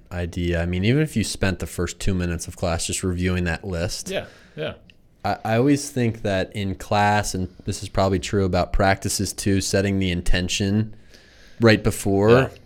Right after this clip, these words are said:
Speaker 2: yeah.
Speaker 1: You know, I did that with my classes today, and they both went really,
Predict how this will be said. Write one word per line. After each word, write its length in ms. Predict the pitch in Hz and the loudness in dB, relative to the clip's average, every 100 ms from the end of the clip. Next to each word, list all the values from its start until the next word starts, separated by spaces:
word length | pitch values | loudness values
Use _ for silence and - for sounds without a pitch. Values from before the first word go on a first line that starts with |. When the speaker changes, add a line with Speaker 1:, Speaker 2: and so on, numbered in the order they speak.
| _ 104 | _ -4
Speaker 2:
yeah. 100 | 95 | 0
Speaker 1:
You 60 | |
know, 100 | 98 | 2
I 120 | 104 | 2
did 240 | 101 113 104 | 2 2 4
that 180 | 107 101 | 4 4
with 100 | 101 | 0
my 120 | 95 | -2
classes 340 | - 101 - | 2 0 0
today, 280 | - 95 98 | -6 0 2
and 120 | 85 | 2
they 40 | 82 | -2
both 300 | 90 87 - | 0 0 0
went 140 | 85 | -4
really, 400 | 92 90 87 85 | 0 0 0 -2